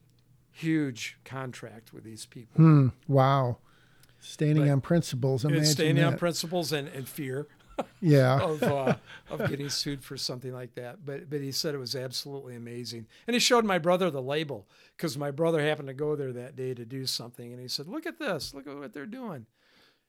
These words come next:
Speaker 1: My brother goes, "Yeah, it's amazing. Really stupid."
Speaker 2: <laughs>
Speaker 1: But anyway.
Speaker 2: Uh,
Speaker 1: That's,
Speaker 2: I don't
Speaker 1: that's
Speaker 2: know, uh, along those kind of same lines, in, at least in the vein of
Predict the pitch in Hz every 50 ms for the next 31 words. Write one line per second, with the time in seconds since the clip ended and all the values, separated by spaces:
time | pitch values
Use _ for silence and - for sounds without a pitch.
0 | _ _ _ _ _ _ _ _ _ _ _ 185 160 151 131 151 143 139 135 135
1 | - - - - 196 202 190 185 185 - - 156 151 160 175 196 208 196 - -
2 | 110 110 95 - _ _ _ _ - - - _ _ - 165 151 147 143 131 -
3 | - - - 175 196 190 - 107 101 95 - _ _ _ _ _ _ - - -
4 | - - - - - - - 160 - - - - - - - - - - - -
5 | - 131 123 123 117 107 98 101 101 - - _ _ - - - 190 156 151 147
6 | 139 127 117 139 - - 175 185 269 311 226 190 190 196 - 208 - - _ _
7 | _ - - - - 240 226 - - 190 160 165 170 185 185 170 156 151 135 -
8 | - - - 160 175 165 151 127 - - 165 151 143 139 135 131 131 131 135 139
9 | 147 143 - - - _ _ - 165 147 139 139 - 170 143 156 165 156 - -
10 | - - 170 147 139 131 120 110 139 139 139 139 131 127 123 113 -